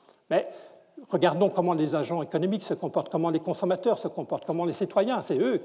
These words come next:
qui nous concernent, hein. Eh bien, les citoyens, eux, quand ils s'affrontent eux-mêmes une incertitude sur l'évolution de leur propre revenu, ils sont prêts à sacrifier plus le présent. On l'observe parce qu'ils épargnent plus.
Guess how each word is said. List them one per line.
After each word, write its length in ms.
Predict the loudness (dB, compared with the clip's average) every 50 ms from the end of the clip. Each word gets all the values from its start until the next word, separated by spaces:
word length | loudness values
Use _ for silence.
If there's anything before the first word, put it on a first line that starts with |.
| -4
qui 100 | -8 -6
nous 80 | -6 -6
concernent, 520 | -6 -8 -12 -10 -8 -10 -10 -10 -10 -14 -18 _ -20 -20 -20 _ _ -12 -12
hein. 100 | -12 -10 -12 -16 -20 -20 -18 -12
Eh 20 | -6
bien, 220 | -4 -4 -4 -6 -8 -14 -20 -10 0
les 120 | 0 2 2
citoyens, 600 | 2 0 0 4 2 2 2 2 -2 -6 -8 -10 -16 -20 -10 2 4
eux, 240 | 4 4 4 2 0
quand 220 | 0 0 0 0 -2
ils 80 | -4
s'affrontent 580 | -4 4 6 6 6 6 4 2 0 0 0 2 4
eux-mêmes 460 | 4 6 8 8 10 10 10 8 6
une 100 | 4 4
incertitude 600 | 2 2 0 -2 0 0 -4 -4 -2 -4 -4 -4
sur 200 | -2 -2 -2 2
l'évolution 580 | 4 4 4 4 4 4 4 2 0 -2 -2 2
de 80 | 2 4
leur 160 | 2 2 0
propre 420 | 2 6 6 6 6 6 2 4
revenu, 400 | 4 4 2 2 0 0 -2 -2 -6 -12 -20 -20 -20 -20 -20 -20 -20 -6 -6
ils 100 | -4 0
sont 180 | 2 2 2 2
prêts 160 | 6 6 6
à 60 | 6
sacrifier 460 | 6 2 0 2 0 -2 0 0 -4
plus 340 | -4 0 0 0 0 2 2
le 80 | 0 0
présent. 340 | 2 0 -2 0 0 0
On 220 | 2 4 4 6 8
l'observe 540 | 8 6 6 6 4 4 6 6 4 2 2
parce 180 | 0 0 0
qu'ils 240 | 0 -4 -2 2 2
épargnent 380 | 2 4 4 2 2 2 0 -2
plus. 400 | -2 -4 -6 -6 -6 -6 -12